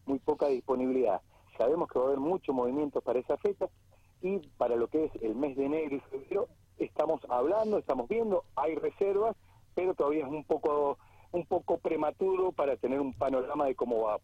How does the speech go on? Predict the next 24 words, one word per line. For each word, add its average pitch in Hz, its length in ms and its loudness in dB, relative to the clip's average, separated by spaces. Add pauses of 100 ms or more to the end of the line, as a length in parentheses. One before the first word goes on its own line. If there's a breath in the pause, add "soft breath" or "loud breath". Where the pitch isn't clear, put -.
va 120 60 -2
a - 20 -2
estar. - 300 -6
Creemos 175 340 -4
que - 80 -2
va 165 80 0
a 156 40 -6
estar 165 180 -2
bueno, 190 280 0
pero 139 220 -2
para - 220 -2
tener 135 320 -4 (340 soft breath)
algo, 131 560 0
una, 131 240 -2
una 123 280 -4
información 123 500 -4
más 139 200 -2
certera, 151 380 0 (180)
tenemos 131 240 -2
que - 80 -2
esperar 110 240 -4
un 104 80 -12
tiempito 98 380 -8
más. 76 140 -18